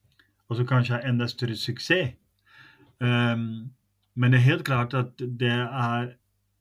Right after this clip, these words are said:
eh, blitt et akademi som mange ser etter. Måten det er bygd opp på, som du var inne på, den, de investeringer de har gjort, eh, alle disse banene, hvordan det blir fulgt opp. Så ja, det har blitt nok et eksempel for mange,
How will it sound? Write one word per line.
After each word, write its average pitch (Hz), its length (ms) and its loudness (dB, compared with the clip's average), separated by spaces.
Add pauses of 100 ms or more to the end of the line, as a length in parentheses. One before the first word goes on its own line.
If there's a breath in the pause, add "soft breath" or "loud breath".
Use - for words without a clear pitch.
eh, 127 140 -6
blitt 131 420 -2
et 127 120 -2
akademi 123 480 0
som 135 180 0
mange 127 280 2
ser 120 400 0
etter. 135 260 -8 (680)
Måten 123 320 0
det 113 80 -2
er 110 60 -8
bygd 117 220 0
opp 127 220 -2
på, 127 260 0
som 117 160 -8
du 117 80 -4
var 120 100 -4
inne 120 160 2
på, 120 260 -2
den, 117 240 -6
de 127 140 0
investeringer 120 640 2
de 120 120 2
har 120 160 0
gjort, 120 400 -2 (1080 soft breath)
eh, 113 140 -8
alle 117 320 -2
disse 120 160 -4
banene, 117 640 2
hvordan 117 240 -2
det 110 80 -4
blir 120 160 0
fulgt 113 340 -4
opp. 123 240 -2 (560)
Så 123 240 0
ja, 123 180 4
det 156 100 0
har 135 180 0 (100)
blitt 147 300 -2
nok 202 180 -6
et 185 140 -2
eksempel 139 500 -6
for 127 180 0
mange, 131 520 2